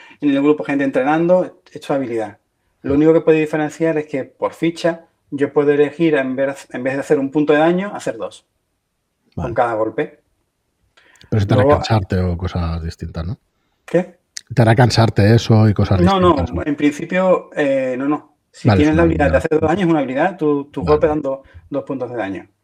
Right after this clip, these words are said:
Speaker 2: Ujú.
Speaker 1: Eh, tienes que ser bueno y tienes, tienes que dar. Eh, si no das, no das. Eh, aquí no hay, no hay éxito seguro, no, no hay nada.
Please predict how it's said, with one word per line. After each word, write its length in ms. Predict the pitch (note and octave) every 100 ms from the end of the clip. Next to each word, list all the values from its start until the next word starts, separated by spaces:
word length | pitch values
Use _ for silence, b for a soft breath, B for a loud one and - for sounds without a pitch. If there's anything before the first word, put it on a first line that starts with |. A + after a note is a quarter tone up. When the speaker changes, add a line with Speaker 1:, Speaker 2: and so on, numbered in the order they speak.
| _ -
Speaker 2:
Ujú. 200 | E2 F2+ - _ _ _ C#4+ - _ _ _ _
Speaker 1:
Eh, 600 | C3+ B2+ A#2+ A2+ G#2 G2+ G2 _ _ _ _ _ _ _ _ - -
tienes 220 | C#3+ C3+
que 60 | D3+
ser 140 | D3
bueno 180 | C3+ D#3+
y 40 | E3
tienes, 340 | C3+ - _
tienes 240 | C#3 A#2
que 80 | B2
dar. 260 | C#3 E3+ -
Eh, 280 | D3+ B2 - - - _
si 180 | - C3+
no 120 | B2
das, 200 | B2 D3
no 160 | C#3 A#2+
das. 300 | D#3 D#3 -
Eh, 360 | A#2+ A#2+ B2 B2+
aquí 200 | A#2 C3+
no 200 | C3+ C3+
hay, 420 | C3 C3 C3 C3 _ _ _ _ _ _ _ _ _
no 100 | C#3
hay 80 | C3+
éxito 260 | C3 - C3
seguro, 500 | C3+ D3 E3 F3+ F3
no, 300 | C#3+ C3 B2+
no 100 | C3
hay 80 | C3
nada. 300 | G#2+ G#2